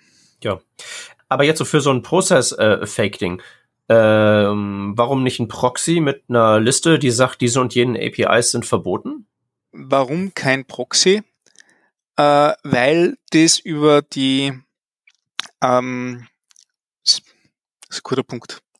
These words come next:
Speaker 2: Warum kein Proxy? Ähm, normalerweise gibst du diesem V-M-Objekt in Node.js, gibst du ein eigenes Objekt mit, das du beliebig nennen kannst, ne?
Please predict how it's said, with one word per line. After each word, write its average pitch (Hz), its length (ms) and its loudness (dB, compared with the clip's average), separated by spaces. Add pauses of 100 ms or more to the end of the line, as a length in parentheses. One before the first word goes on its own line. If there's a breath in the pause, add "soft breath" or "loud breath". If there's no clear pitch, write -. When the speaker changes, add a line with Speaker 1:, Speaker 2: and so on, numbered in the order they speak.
(280 soft breath)
Speaker 2:
Warum 123 160 -10
kein 127 140 -4
Proxy? - 440 -8 (600 loud breath)
Ähm, 139 400 -2
normalerweise 165 480 2
gibst - 260 -2
du 170 60 -8
diesem 160 240 -2
V-M-Objekt 151 720 -2
in 147 80 -6
Node.js, 147 600 -2 (160)
gibst - 280 -4
du 156 80 4
ein 135 80 2
eigenes 135 340 0
Objekt 131 340 -4
mit, 147 220 -6
das 143 160 2
du 147 100 -10
beliebig 143 600 -4 (160)
nennen 131 260 -6
kannst, - 360 -10
ne? 139 100 -4